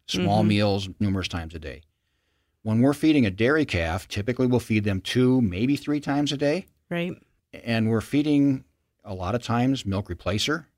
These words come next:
Speaker 2: Mm-hmm.
Speaker 1: which is a powder. It doesn't matter which brand of milk replacer you choose. It doesn't matter whether it's a high protein one or not. They all lack enough energy because the fat content, it's hard to get that much fat into a milk replacer and then get it to go back into a liquid.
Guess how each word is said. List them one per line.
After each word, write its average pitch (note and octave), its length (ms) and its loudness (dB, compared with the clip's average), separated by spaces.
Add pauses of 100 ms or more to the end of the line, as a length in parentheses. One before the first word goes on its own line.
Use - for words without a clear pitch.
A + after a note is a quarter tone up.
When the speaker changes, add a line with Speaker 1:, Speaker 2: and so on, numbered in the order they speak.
(160)
Speaker 2:
Mm-hmm. F3 260 -2
Speaker 1:
which F3 100 0
is G3+ 120 -4
a F2+ 40 -8
powder. C3 440 -2 (460)
It F#2+ 160 -10
doesn't G#2 260 -4
matter B2 260 4
which A#2 220 0
brand A#2+ 260 2
of A#2 60 6
milk B2 180 4
replacer B2 360 0
you B2+ 140 2
choose. C3 320 -2
It E2+ 100 -6
doesn't G2 260 -2
matter A2 300 0
whether G#2+ 300 2
it's F#2+ 100 -4
a E2+ 60 -6
high G#2 220 -2
protein B2+ 420 2
one A#2 160 4
or A2 80 2
not. A#2+ 260 0 (380)
They G2 200 -4
all G#2+ 340 4
lack G#2 300 2
enough G2 240 -2
energy G#2+ 500 -4 (520)
because G2 400 -4
the F#2+ 80 -8
fat - 340 -2
content, A#2+ 540 0 (200)
it's - 200 -10
hard F#2+ 240 0
to G2 60 -6
get G2+ 160 -4
that G2+ 140 -2
much G2+ 180 -4
fat G2+ 260 -2
into G#2+ 180 2
a E2+ 40 -4
milk G#2+ 200 0
replacer A#2 400 2
and G2 100 2
then F#2 160 0
get G2+ 180 -2
it G2+ 100 -4
to F2+ 60 -12
go F#2 120 -2
back F2+ 260 -4
into F#2+ 200 0
a - 20 -6
liquid. F#2+ 420 -2